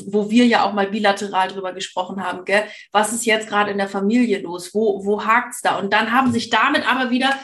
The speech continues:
fünfundzwanzig andere Themen auch gelöst. Also fantastisch. Jetzt gehen wir mal ein bisschen konkreter in die, in diese Transformationsgeschichte, denn das Ganze, was du jetzt gerade beschrieben hast im Innen und wie du dich gefühlt hast und wie, wie viel cooler du mit allem umgegangen bist, hat sich ja bei dir auch massiv im Außen gezeigt.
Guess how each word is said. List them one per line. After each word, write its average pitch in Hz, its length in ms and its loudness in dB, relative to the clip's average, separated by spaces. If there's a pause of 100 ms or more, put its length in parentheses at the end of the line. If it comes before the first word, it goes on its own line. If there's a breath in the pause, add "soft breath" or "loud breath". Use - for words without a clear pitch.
(220 loud breath)
fünfundzwanzig 262 680 2
andere 247 320 0
Themen 233 380 -2
auch 214 300 -6
gelöst. 156 540 -12
Also 208 360 4 (680 loud breath)
fantastisch. - 880 -8 (1120 loud breath)
Jetzt 277 260 2
gehen 330 120 4
wir 320 120 4
mal 269 340 4
ein 214 80 -6
bisschen 262 340 0
konkreter 226 800 0 (160)
in 226 160 2
die, 208 220 -4
in - 180 -2
diese 196 220 0
Transformationsgeschichte, 190 1120 -4
denn 214 160 2
das 208 180 0
Ganze, 247 380 0
was 208 160 -8
du 220 80 2
jetzt 208 140 -2
gerade 214 160 -2
beschrieben 226 420 -2
hast 196 180 -6
im 202 160 -6
Innen 226 380 0
und 190 160 -12
wie 208 60 -4
du 214 100 -4
dich 202 180 -8
gefühlt 254 460 -2
hast 185 240 -6
und 196 160 -8
wie, 208 260 -6
wie 202 140 -6
viel 208 200 -8
cooler 262 360 0
du 196 340 -4
mit 196 180 -2
allem 202 220 2
umgegangen 202 560 -2
bist, 208 260 -6
hat 233 140 -8
sich 214 160 -8
ja 220 80 -6
bei 190 160 -8
dir 262 420 -4
auch 202 300 0
massiv 240 880 0
im 208 160 -4
Außen 196 420 -4
gezeigt. - 600 -12